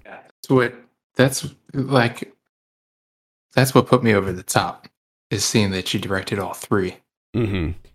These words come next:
Speaker 2: Yeah. Uh, I have a synopsis here. In nineteen ninety-four, a group of teenagers discovers that the terrifying events which have haunted their town for generations are all connected, and that they may be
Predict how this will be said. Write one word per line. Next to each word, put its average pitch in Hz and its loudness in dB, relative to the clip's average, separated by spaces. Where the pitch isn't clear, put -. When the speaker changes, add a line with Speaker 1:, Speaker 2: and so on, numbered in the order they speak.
Speaker 2:
Yeah. 120 2
Uh, 143 4
I 165 4
have 247 6
a 214 4
synopsis 120 2
here. 127 2
In 175 6
nineteen 202 4
ninety-four, 160 6
a 139 4
group 147 2
of 123 0
teenagers 143 4
discovers 131 2
that 120 -2
the 117 -2
terrifying 156 4
events 127 4
which 127 2
have 113 -2
haunted 151 6
their 151 6
town 120 4
for - -2
generations 120 4
are 101 0
all 113 2
connected, 180 2
and 139 6
that 135 2
they 131 6
may 175 6
be 117 0